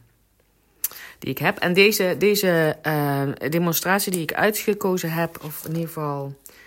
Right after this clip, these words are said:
deze kran-, transcriptie die ik uitgekozen heb, gaat over iemand die, zeg maar, kwam met het probleem van: "Ik wil graag minder drinken." En dan niet minder water drinken, maar minder alcohol drinken.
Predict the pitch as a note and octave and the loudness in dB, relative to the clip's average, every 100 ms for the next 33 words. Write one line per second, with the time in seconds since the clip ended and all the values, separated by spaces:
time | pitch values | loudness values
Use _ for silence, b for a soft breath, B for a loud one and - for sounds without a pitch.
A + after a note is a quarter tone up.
0 | B _ D#3 D#3 - C#3+ - - D3 - | B _ -8 -8 -10 -12 -10 -6 -6 -4
1 | E3+ E3 C#3+ C#3 - F3 - D#3+ D#3 D3 | -6 -6 -8 -10 -6 -8 -6 -6 -4 -4
2 | C#3+ - C#3+ C#3+ C#3+ C3+ - E3 D3 C#3+ | -8 -4 -4 -2 -4 -6 -6 -2 -2 -4
3 | C3+ C#3 C#3 - D3 D3 - D3+ D3 C#3+ | -6 -6 -6 -6 -6 -6 -6 -6 -8 -10
4 | C#3+ C#3+ C#3 C#3+ C#3+ D#3 D3 C3 D3+ C#3+ | -6 -4 -4 -8 -6 -4 -4 -4 -4 -4
5 | A#2+ - A#2+ C3 E3+ C4 - - C#3 C3+ | -6 -4 -4 -2 -2 -2 -6 -10 -8 -10
6 | C3 C3+ C3 B2+ B2 B2 B2 A#2+ C3+ C3 | -8 -8 -6 -6 -6 -8 -10 -10 -10 -10
7 | B2+ B2+ C#3 C#3 D3 D3 D#3+ E3 A#3 | -10 -8 -10 -8 -8 -6 -8 -6 -8